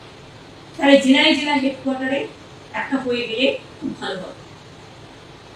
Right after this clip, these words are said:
কারণ আমি এই শিক্ষাগুলো বাচ্চাদের থেকে নিই, পথ চলতে চলতে। আমার মনে আছে, আমি একদিন বাঁকুড়া টাউন দিয়ে আসছিলাম,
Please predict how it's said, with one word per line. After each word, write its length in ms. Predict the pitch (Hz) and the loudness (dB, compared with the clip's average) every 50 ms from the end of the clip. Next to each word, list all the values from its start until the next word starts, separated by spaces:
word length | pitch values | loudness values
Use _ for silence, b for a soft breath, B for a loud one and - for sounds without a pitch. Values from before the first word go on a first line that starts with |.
| - - - - - - - - - | -20 -20 -20 -20 -20 -20 -18 -4 2
কারণ 140 | 269 269 269 | 4 4 4
আমি 320 | - - 262 269 311 320 | 4 4 6 8 8 8
এই 100 | 320 277 | 8 6
শিক্ষাগুলো 460 | - - - - - 320 269 320 - | 4 0 -2 -4 -4 -2 -2 0 0
বাচ্চাদের 420 | 269 240 220 - - - 254 247 - - | 0 0 -2 -2 -4 -6 -8 -8 -8 -8
থেকে 160 | 262 254 247 | -8 -8 -8
নিই, 200 | 214 - 320 311 - - - - - - - - - - - - - - - - - - - - - - - - - - - - - - - - - | -10 -12 -12 -14 -16 -18 -20 -20 -20 -20 -20 -20 -20 -20 -20 -20 -20 -20 -20 -20 -20 -20 -20 -20 -20 -20 -20 -20 -20 -20 -20 -20 -20 -20 -20 -8 0
পথ 300 | - 269 269 269 262 - | 4 4 4 4 4 2
চলতে 240 | 277 262 247 - 254 | 0 0 0 0 -4
চলতে। 320 | - - 320 320 - - - - - - - - - - - - - - - - - - - - - - - - - - - - - - - | -8 -10 -10 -10 -12 -16 -18 -20 -20 -20 -20 -20 -20 -20 -20 -20 -20 -20 -20 -20 -20 -20 -20 -20 -20 -20 -20 -20 -20 -20 -20 -20 -20 -10 0
আমার 240 | - 254 277 294 262 | 4 6 8 10 10
মনে 220 | 277 277 277 294 | 10 10 8 6
আছে, 200 | 294 277 311 330 | 4 0 2 4
আমি 120 | 277 269 | 4 4
একদিন 220 | 277 277 269 277 269 | 4 4 2 2 2
বাঁকুড়া 600 | 208 - 190 196 - 269 269 285 277 277 277 277 - - - - - - - - - - - - - - | 2 2 0 -2 -2 0 0 2 2 2 0 -4 -6 -12 -18 -20 -20 -20 -20 -20 -20 -20 -20 -20 -10 -2
টাউন 300 | 269 - 277 269 277 277 | 2 4 8 10 10 10
দিয়ে 140 | 269 294 269 | 10 8 4
আসছিলাম, 540 | 254 - - - - 254 226 214 - 285 | 0 0 -2 -6 -8 -8 -6 -6 -8 -8